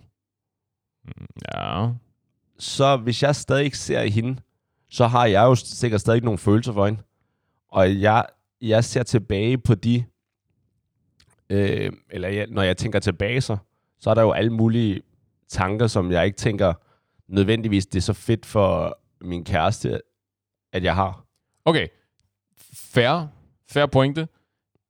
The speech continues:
Speaker 1: Den, så den tror jeg, vi er nødt til sådan at kvalificere lidt mere og sige, øh, det er klart, at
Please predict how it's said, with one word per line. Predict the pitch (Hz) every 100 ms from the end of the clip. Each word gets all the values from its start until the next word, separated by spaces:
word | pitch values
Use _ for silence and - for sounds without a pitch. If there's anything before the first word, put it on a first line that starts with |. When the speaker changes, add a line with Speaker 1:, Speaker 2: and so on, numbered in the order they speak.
| -
Speaker 1:
Den, | 151 135 -
så | - 139
den | 131 147
tror | - 139
jeg, | 123 117
vi | 117
er |
nødt | 117 117
til | 110
sådan | 113 90
at |
kvalificere | - 107 95 98 - 113 104
lidt | 101 92
mere | 92 80 -
og | - 95
sige, | - 98 87 80 - _ _ _ _ _ _ _ _ _ -
øh, | 104 87 85 69 - _ _ _ _ _ _ _ _ -
det | 98
er |
klart, | 92 175 202 135 -
at | 123 113